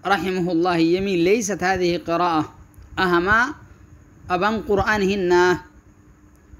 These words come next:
Qur'ana ka kiyana hinimi arrabadde tangayeh tanimikaha usuga ban Qur'an hinna. Ibadatek ke kate ke hubusi ay kinni.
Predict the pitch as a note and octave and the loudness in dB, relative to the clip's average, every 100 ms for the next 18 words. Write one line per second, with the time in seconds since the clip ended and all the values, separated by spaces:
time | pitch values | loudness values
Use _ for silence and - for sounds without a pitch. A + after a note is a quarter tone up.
0 | - E3+ F3+ F#3+ A#3+ G3 F#3 F3 D#3+ E3+ | -10 -6 0 2 2 0 -2 0 2 2
1 | E3+ F3+ F3 E3 E3+ G3 A#3+ F#3+ E3+ E3 | 2 2 2 2 2 -4 -6 -4 -2 0
2 | D#3+ D#3 E3+ D#3 C#3+ C#3+ C#3 C#3+ D3+ D3 | 0 0 -2 -2 -2 -2 -2 2 2 2
3 | D3 C#3 C#3 C3+ - C3 E3 G3+ G#3 E3 | -2 0 0 -4 -6 -6 -4 -4 -6 -8
4 | D#3 C3+ C3 B2+ - C3+ - C#3+ C3 B2+ | -6 -6 -6 -8 -10 -14 -8 -4 -2 -2
5 | A#2 A2+ A2 A2 A2 G#2+ - C3+ C#3 C#3+ | -2 -2 -2 -2 -4 -6 -12 -6 -2 0
6 | F#3+ F#3+ D#3 F3 D#3 D3 C#3+ B2+ C#3+ C#3 | -2 -2 -4 -4 -4 -4 -6 -6 -6 -6
7 | B2+ E3+ D#3 D3 C#3 D#3 | -4 0 0 0 2 2